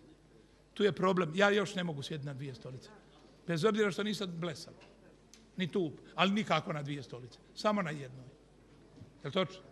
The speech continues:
Prema tome, pri-, prometne prioritete sam vam rekao. Što se tiče Ivane Brlić Mažuranić, o Jarunskom pješačkom i ovom mostu sam vam rekao.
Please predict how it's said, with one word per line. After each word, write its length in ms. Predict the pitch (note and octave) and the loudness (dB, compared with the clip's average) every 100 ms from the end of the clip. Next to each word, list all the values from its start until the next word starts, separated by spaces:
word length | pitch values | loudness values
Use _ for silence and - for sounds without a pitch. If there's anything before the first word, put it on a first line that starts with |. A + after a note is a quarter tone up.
| - - - - | -20 -20 -20 -10
Prema 240 | F#3 G#3 G3 | -2 2 4
tome, 320 | A3+ F3+ C3+ - - - | 4 4 -2 -10 -20 -8
pri-, 220 | F#3+ A3+ | -2 -2
prometne 380 | F3+ A3+ A#3+ A3 | 2 4 4 2
prioritete 500 | F#3 G3 E3+ G#3 G3 | 2 2 2 -2 -2
sam 160 | - F3+ | -2 0
vam 100 | F3 | 0
rekao. 300 | D3+ - B2 | -2 -8 -12
Što 140 | - | -8
se 120 | F3+ | -6
tiče 260 | A3+ B3+ F4 | -4 -2 0
Ivane 220 | B3 G#3+ | 0 0
Brlić 260 | G#3 G#3+ D#3 | 0 -2 -2
Mažuranić, 480 | F#3 E3 D#3+ D3+ - - - - | -4 -4 -6 -8 -18 -20 -20 -10
o 100 | F3 | -2
Jarunskom 420 | G3 A#3 A3 G#3 | 2 2 2 -2
pješačkom 520 | F3 G#3 G#3 F#3 F#3+ F#3 | 0 0 0 -4 -2 -2
i 40 | |
ovom 120 | F#3 | -2
mostu 240 | F#3 - E3+ | -4 -6 -8
sam 160 | F#3 | -6
vam 80 | E3+ | -6
rekao. 200 | D3 - | -8 -16